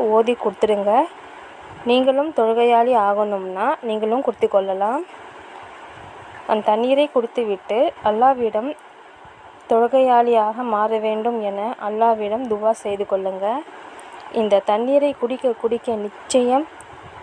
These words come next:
அவர் தொழுகையாளியாக ஆகிவிடுவார், இன்ஷா அல்லாஹ். இரண்டாவது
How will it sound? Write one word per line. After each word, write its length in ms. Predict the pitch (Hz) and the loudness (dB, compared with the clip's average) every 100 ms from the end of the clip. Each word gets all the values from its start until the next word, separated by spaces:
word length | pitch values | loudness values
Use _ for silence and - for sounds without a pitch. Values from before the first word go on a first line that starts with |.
| - - - | -20 -6 2
அவர் 300 | 214 208 208 220 | 4 4 2 2
தொழுகையாளியாக 1000 | 220 226 240 226 220 214 202 208 262 320 - - - - - - 226 | 2 2 2 2 2 2 2 0 -2 -2 -14 -20 -20 -20 -20 -2 0
ஆகிவிடுவார், 680 | 220 208 196 196 196 269 359 - 220 | 0 -2 -4 -2 2 2 2 -8 -12
இன்ஷா 240 | 202 - 208 185 | -8 0 0 0
அல்லாஹ். 300 | 190 214 285 - - - - - - - - - - - _ _ _ _ - - - - - - 254 | 0 -2 -2 -12 -20 -20 -20 -20 -20 -20 -20 -20 -20 -20 _ _ _ _ -18 -18 -18 -20 -16 -4 0
இரண்டாவது 440 | 262 285 277 | 4 4 4